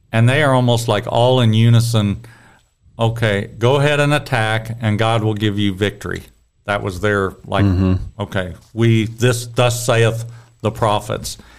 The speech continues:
Speaker 1: And they said that was a sure sign of, um, of false prophecy. Not that, that more than one prophet would agree, but the, the, the word of prophecy is a little bit like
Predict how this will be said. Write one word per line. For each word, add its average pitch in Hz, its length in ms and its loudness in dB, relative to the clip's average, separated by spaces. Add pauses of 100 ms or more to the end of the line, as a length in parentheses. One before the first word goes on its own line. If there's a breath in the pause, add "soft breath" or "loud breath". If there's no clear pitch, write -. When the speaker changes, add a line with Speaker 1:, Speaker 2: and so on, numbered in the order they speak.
(440 loud breath)
Speaker 1:
And 113 120 0
they 120 80 4
said 143 260 0
that 123 160 2
was 110 160 0
a 107 80 -2
sure 143 320 2
sign 120 800 2
of, 98 500 -2 (160)
um, 92 540 -6 (500)
of 110 140 -8
false 120 380 0
prophecy. 123 920 -2 (340 loud breath)
Not 139 380 0
that, 120 140 0 (340)
that 110 180 -2
more 120 260 4
than 117 140 4
one 107 180 2
prophet 110 380 -2
would 101 160 -2
agree, 117 640 0 (760 loud breath)
but 117 140 -4
the, 117 400 2
the, 107 300 0 (320)
the 110 120 0
word 139 300 2
of 165 160 -4
prophecy 113 1080 -2
is 104 220 -2
a 107 40 -2
little 117 260 0
bit 120 240 0
like 98 480 -2